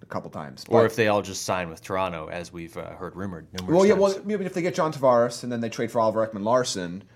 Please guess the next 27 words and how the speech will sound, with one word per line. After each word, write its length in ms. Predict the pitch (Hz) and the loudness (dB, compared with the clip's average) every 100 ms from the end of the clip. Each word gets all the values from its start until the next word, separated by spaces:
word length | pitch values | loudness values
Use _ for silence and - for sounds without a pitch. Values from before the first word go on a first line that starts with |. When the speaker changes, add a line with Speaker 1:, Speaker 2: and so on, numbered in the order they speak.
| _ - | _ -6
Speaker 1:
uh, 100 | 107 | -4
and 80 | 110 | 0
they 60 | |
also 200 | 113 110 104 | -2 -2 -6
sign 300 | - 113 110 | -4 -2 -2
Eric 200 | 98 - | -4 -2
Carlson, 600 | 143 127 110 87 80 87 | 4 4 2 -2 -8 -4
or 40 | 101 | 0
Speaker 2:
And 100 | 104 | 2
Speaker 1:
trade 0 | |
Speaker 2:
Drew 80 | 127 | 2
Speaker 1:
for 40 | |
Eric 100 | 131 | 4
Speaker 2:
Doughty. 160 | - 127 | 4 6
Speaker 1:
Carlson 300 | 117 - 110 | 4 2 -2
and 180 | 127 135 | -2 -2
Drew 140 | 131 | 0
Doughty 320 | 120 117 101 | 2 4 2
all 100 | 104 | 0
at 40 | 104 | -2
the 60 | |
same 160 | 107 98 | -6 -8
time, 260 | 127 117 117 | -6 -6 -4
then 120 | 139 | -2
you 80 | 156 | 0
know 100 | 170 | 4
what? 340 | 143 180 - | 6 4 2